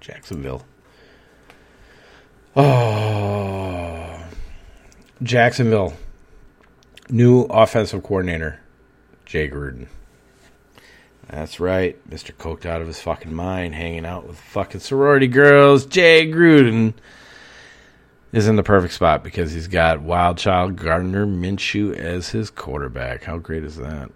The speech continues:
Hmm? Guess who's backing up Gardner Minshew? Does anybody know that the fucking draft is backing him up? Does anybody know who the draft is? It's fucking Mike Glennon. How fucking great is that? Mike Glennon, Josh,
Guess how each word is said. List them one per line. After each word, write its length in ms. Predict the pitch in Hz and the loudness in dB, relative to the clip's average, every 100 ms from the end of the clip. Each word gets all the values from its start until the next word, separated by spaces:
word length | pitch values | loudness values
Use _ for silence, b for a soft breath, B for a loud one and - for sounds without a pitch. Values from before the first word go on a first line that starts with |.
| _ | _
Hmm? 300 | - 85 113 117 - _ _ - | -14 -10 -10 -10 -14 _ _ -12
Guess 180 | 110 110 | -6 -2
who's 140 | 151 127 | 0 0
backing 420 | 92 90 90 85 | 2 0 0 -4
up 160 | 90 | -4
Gardner 260 | 82 78 76 | -6 -6 -6
Minshew? 400 | 71 71 - 67 | -8 -10 -10 -10
Does 200 | 76 82 | -8 -6
anybody 320 | 110 123 135 | -2 0 2
know 340 | 117 87 95 101 | 0 0 0 0
that 200 | 92 - | -2 -6
the 80 | |
fucking 440 | 73 80 82 82 78 | -6 -4 -4 -4 -6
draft 540 | 80 80 76 85 - | -6 -4 -2 -4 -6
is 160 | 92 85 | -8 -8
backing 420 | - 87 87 82 | -6 -4 -6 -8
him 160 | 90 87 | -6 -6
up? 180 | 87 - _ _ _ _ _ _ _ _ _ _ _ _ _ _ _ _ _ _ _ | -6 -10 _ _ _ _ _ _ _ _ _ _ _ _ _ _ _ _ _ _ _
Does 140 | 101 | 0
anybody 300 | 113 107 104 | 4 6 4
know 180 | 95 95 | 4 2
who 100 | 95 | 2
the 100 | 90 | 0
draft 400 | 87 92 85 80 | -2 -2 -2 -4
is? 300 | 85 95 95 _ _ _ _ _ | -6 -8 -10 _ _ _ _ _
It's 160 | - - | -20 -14
fucking 480 | - 110 - 110 | -8 -6 0 0
Mike 320 | 92 87 85 - | 0 -2 -4 -6
Glennon. 500 | 87 82 85 76 69 b b b b b b _ | -6 -6 -6 -10 -12 b b b b b b _
How 120 | - | -10
fucking 340 | - 95 92 | -4 -4 -4
great 220 | 85 85 | -2 0
is 120 | 80 76 | 0 -2
that? 300 | 85 82 - b b b b _ | -4 -4 -6 b b b b _
Mike 220 | 95 92 | 0 0
Glennon, 400 | 82 95 92 92 | 0 0 0 -2
Josh, 440 | - 98 98 - | 0 2 0 -2